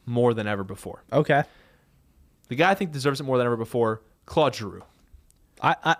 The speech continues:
Speaker 1: Playing
Speaker 2: I
Speaker 1: out of his mind, literally deserves the award. His teammate, Sean Couturier, usually always goes back and forth with him. I think they're two of the best defensive forwards.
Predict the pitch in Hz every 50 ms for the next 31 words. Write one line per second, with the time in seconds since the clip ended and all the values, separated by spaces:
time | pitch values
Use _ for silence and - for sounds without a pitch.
0 | - _ _ - 226 226 220 202 185 165 160 143 131 120 131 117 113 113 113 110
1 | - _ _ _ _ _ _ _ _ _ _ _ _ _ 147 139 147 170 180 180
2 | 180 147 139 131 123 131 131 123 120 123 127 117 113 113 117 117 117 117 _ _
3 | _ _ _ _ _ _ - 139 131 - - - 160 160 165 165 165 165 - -
4 | _ _ _ _ _ _ _ _ _ _ - - - 240 147 - - - 156 151
5 | 151 151 156 156 156 151 - _ _ _ 117 123 135 131 135 143 139 135 131 135
6 | 135 127 120 135 127 117 127 123 131 - 135 123 - 135 131 131 123 - 139 139
7 | 131 135 135 120 127 135 139 131 - 120 - 139 127 113 117 123 120 - - -
8 | 120 117 - - - 127 127 135 131 -